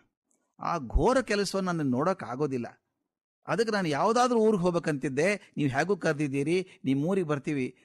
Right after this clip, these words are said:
ನಾಲ್ಕು ದಿವಸ ಇದ್ದು ಆ ಮರ ಗಿರ ಕಡಿದು ಆದ್ಮೇಲೆ ವಾಪಸ್ ಬರ್ತೀನಿ ನಾನು" ಅಂತ. ಈ ಥರದ ಇದ್ರು ನಮ್ಮ ವಿ ಸಿ. ಸೌಂದರ್ಯದ,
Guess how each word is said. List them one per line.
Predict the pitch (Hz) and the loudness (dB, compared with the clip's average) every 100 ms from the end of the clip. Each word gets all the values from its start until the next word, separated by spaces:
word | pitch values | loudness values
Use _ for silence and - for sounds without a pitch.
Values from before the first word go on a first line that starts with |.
| _ | _
ನಾಲ್ಕು | 120 143 147 156 | -4 -2 -2 -4
ದಿವಸ | 214 233 | -2 -2
ಇದ್ದು | 151 196 196 143 - _ - | -2 0 0 0 -4 _ -6
ಆ | 117 | -2
ಮರ | 120 139 | 0 0
ಗಿರ | 160 147 139 | 0 0 -2
ಕಡಿದು | - 151 131 | -2 -4 -2
ಆದ್ಮೇಲೆ | 147 165 220 226 | -2 0 0 2
ವಾಪಸ್ | 143 160 - | 0 -2 -6
ಬರ್ತೀನಿ | 131 127 123 | -8 -6 -4
ನಾನು" | 117 110 117 | -4 -6 -10
ಅಂತ. | 135 - _ _ _ _ _ _ | -12 -16 _ _ _ _ _ _
ಈ | 131 226 277 | -2 0 0
ಥರದ | - 151 135 | -2 -2 -2
ಇದ್ರು | 131 165 165 | -4 -4 -2
ನಮ್ಮ | 123 | -2
ವಿ | 107 123 | -2 -4
ಸಿ. | 143 - - _ _ _ _ _ _ _ _ _ | -4 -10 -16 _ _ _ _ _ _ _ _ _
ಸೌಂದರ್ಯದ, | - 131 147 180 165 139 127 | -6 0 2 2 2 0 -2